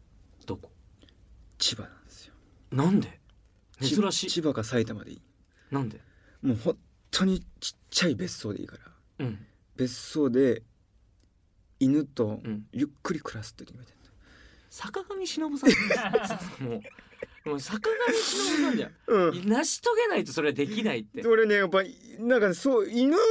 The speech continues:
Speaker 2: 犬とかと暮らしたいなって最近思っちゃったのよ、もう。わかる？これ。
Speaker 1: わか-、いや、俺は全然、俺はもうそっちのタイプだから。
Speaker 2: そっちタイプ。
Speaker 1: そう。
Speaker 2: そうそう。で、だからインドアがもう俺充実しなくなっちゃって。
Speaker 1: うん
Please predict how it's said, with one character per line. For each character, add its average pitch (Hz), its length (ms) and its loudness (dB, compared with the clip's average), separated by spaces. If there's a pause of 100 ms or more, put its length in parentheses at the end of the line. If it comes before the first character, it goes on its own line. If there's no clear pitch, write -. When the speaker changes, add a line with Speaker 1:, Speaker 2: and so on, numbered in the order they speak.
(260)
Speaker 2:
犬 269 200 4 (200)
と 523 120 4
か 180 220 2
と 151 140 -2
暮 135 200 0
ら 123 80 2
し - 100 -12
た 123 140 -2
い 104 100 -4
な 107 120 -6
っ 110 40 -6
て - 120 -16
最 113 180 -2
近 110 120 -6
思 107 140 -4
っ 101 40 -6
ち 107 80 -12
ゃ 101 40 -2
っ - 20 -2
た - 120 -10
の - 60 -14
よ、 - 60 -12
も 95 180 -12 (200)
う。 - 60 -4
わ 147 60 -2
か 151 100 0
る？ 110 80 -2
こ - 100 -10
れ。 - 120 -14 (260)
Speaker 1:
わ 165 100 -2
か-、 214 60 0
い 220 40 2
や、 214 100 4
俺 247 160 4
は 247 60 0
全 285 180 0
然、 294 120 2
俺 262 180 4
は 285 100 2
も 262 120 0
う 214 40 0
そ 220 120 0
っ 214 40 -2
ち 226 140 -4
の 262 100 0
タ 254 160 -2
イ 220 80 4
プ - 20 -10
だ - 0 -
か - 40 -10
ら。 233 60 -8
Speaker 2:
そ 220 60 -2
っ - 20 -2
ち - 20 -14
タ 247 100 6
イ 185 60 4
プ。 110 220 -4
Speaker 1:
そ 107 380 -2
う。 - 60 -20
Speaker 2:
そ 131 120 2
う 117 40 0
そ 104 300 -4 (320)
う。 - 100 -14
で、 247 120 2
だ 190 320 -6
か 202 80 4
ら 175 40 0
イ 240 340 0
ン 427 40 6 (180)
ド 349 160 8
ア 233 60 6
が 285 100 2
も 127 400 2
う 117 60 2
俺 123 160 2
充 143 240 -2
実 233 100 -6
し - 160 -4
な 208 60 -2
く 202 60 -4
な 214 40 0
っ 214 40 -6
ち - 80 -8
ゃ - 20 -4
っ - 40 -4
て。 - 180 -14
Speaker 1:
う - 20 -14
ん - 60 -16